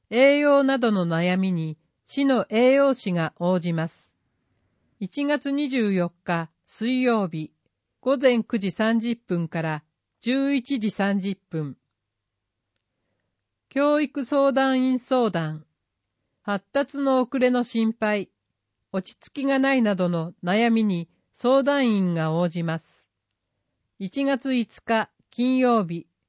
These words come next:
十六日火曜日、午前十時から午後四時。一月のキラリンタイム、ママのためのリコーダーコンサート。日時、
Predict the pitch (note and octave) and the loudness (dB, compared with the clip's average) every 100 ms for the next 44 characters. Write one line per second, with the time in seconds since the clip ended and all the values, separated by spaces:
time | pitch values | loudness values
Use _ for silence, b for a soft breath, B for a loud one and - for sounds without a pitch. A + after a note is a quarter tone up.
0 | _ _ _ _ B3 C#4+ C4+ C4 C4 A#3 | _ _ _ _ -2 2 2 2 0 0
1 | A3+ - A3 - _ - G#3+ A3+ A3+ E3+ | 0 -4 -8 -8 _ -4 0 2 2 0
2 | E3 - _ _ _ _ _ _ - C4 | -6 -12 _ _ _ _ _ _ -2 2
3 | C4 B3+ G3 A#3+ A#3+ F#3+ - E3+ D#3 D#3 | 4 2 2 0 0 -2 -4 -4 -4 -6
4 | _ _ - A#3 G#3+ F3+ F3+ G3 E3 D#3 | _ _ -2 -2 0 -2 -2 -4 -4 -12
5 | _ _ _ _ _ _ _ _ _ _ | _ _ _ _ _ _ _ _ _ _
6 | _ _ _ _ _ _ _ _ _ _ | _ _ _ _ _ _ _ _ _ _
7 | _ G3 - C#4 C4+ C4 C4 B3 A#3+ - | _ -12 -6 -2 -2 -4 -2 -2 -2 -6
8 | _ - A3 B3+ C4 B3 A#3 A#3 A3 F3+ | _ -6 0 0 2 0 2 2 2 0
9 | D#3 - _ _ _ _ _ _ _ A#3 | -4 -8 _ _ _ _ _ _ _ -4
10 | C#4+ C#4+ B3+ G#3+ G3 G3 F3+ D#3+ E3 - | -2 0 -2 -2 -2 -2 -2 -4 -8 -10
11 | D#3 F3 C4+ C4+ C4 C4 A#3+ B3 A#3+ - | -8 -2 4 4 4 2 2 0 -2 -2
12 | E3+ E3+ E3+ D3+ - _ _ _ _ _ | -4 -4 -8 -8 -10 _ _ _ _ _
13 | _ _ _ _ _ - B3+ C4+ A3 F#3 | _ _ _ _ _ -8 -6 -4 -4 -4
14 | E3 | -8